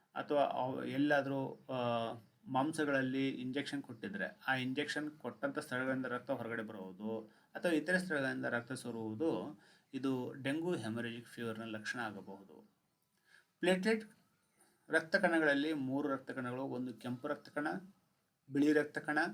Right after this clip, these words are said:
ಮತ್ತು ಪ್ಲೇಟ್ಲೆಟ್ಸ್ ಅಂತ. ಈ ಪ್ಲೇಟ್ಲೆಟ್ನ ಸಂಖ್ಯೆ ಸುಮಾರು ಒಂದು ಪಾಯಿಂಟ್ ಐದು ಲಕ್ಷ, ಅಂದ್ರೆ ಒಂದೂವರೆ ಲಕ್ಷ ಆದಷ್ಟು ಇದು ಸಾಮಾನ್ಯವಾಗಿ ಒಂದು ಕ್ಯೂಬಿಕ್ ಸ್-, ಆ, ಎಂ ಎಂ ನ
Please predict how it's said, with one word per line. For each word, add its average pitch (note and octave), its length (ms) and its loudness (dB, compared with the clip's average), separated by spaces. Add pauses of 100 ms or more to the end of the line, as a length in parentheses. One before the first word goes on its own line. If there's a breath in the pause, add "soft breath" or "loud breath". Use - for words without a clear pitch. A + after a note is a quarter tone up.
(200)
ಮತ್ತು A#2+ 680 -2
ಪ್ಲೇಟ್ಲೆಟ್ಸ್ C#3+ 500 2
ಅಂತ. - 200 -10 (920 soft breath)
ಈ F#3+ 80 2
ಪ್ಲೇಟ್ಲೆಟ್ನ G3 680 4
ಸಂಖ್ಯೆ C#3 720 4
ಸುಮಾರು D3 440 2
ಒಂದು D3 480 0
ಪಾಯಿಂಟ್ C#3 360 2 (140)
ಐದು C3 260 0
ಲಕ್ಷ, B2 260 -2 (800)
ಅಂದ್ರೆ C#3+ 260 2
ಒಂದೂವರೆ D3+ 580 8
ಲಕ್ಷ B2 300 0
ಆದಷ್ಟು B2 560 2
ಇದು A#2+ 380 -4
ಸಾಮಾನ್ಯವಾಗಿ B2+ 680 0
ಒಂದು A2+ 300 -2
ಕ್ಯೂಬಿಕ್ C#3 340 0
ಸ್-, - 280 -12
ಆ, B2 140 0
ಎಂ A#2+ 200 2
ಎಂ B2 180 2
ನ A#2 40 0